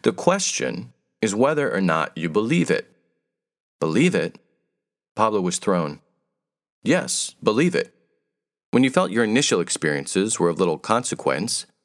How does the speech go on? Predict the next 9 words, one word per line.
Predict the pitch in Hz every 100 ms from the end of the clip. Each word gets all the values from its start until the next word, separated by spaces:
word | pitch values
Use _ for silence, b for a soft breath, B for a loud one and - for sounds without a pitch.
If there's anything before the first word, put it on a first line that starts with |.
| _ -
I | 113
suggested | 117 127 156 160 - 117
your | 113
inner | 123 147
voice | 127 107 110 -
might | 98 92
eventually | 90 135 - 95
come | 90
to | 90